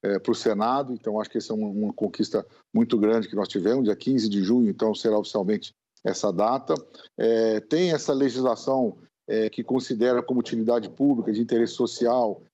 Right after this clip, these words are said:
é, a, a, o barramento para fins de irrigação.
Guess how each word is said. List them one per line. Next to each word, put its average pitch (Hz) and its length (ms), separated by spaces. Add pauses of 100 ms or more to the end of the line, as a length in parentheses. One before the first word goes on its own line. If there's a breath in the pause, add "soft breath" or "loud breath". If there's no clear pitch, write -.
(160)
é, 107 540
a, 113 480
a, - 20
o 113 80
barramento 127 640
para 143 300
fins 127 260
de 113 80
irrigação. 113 640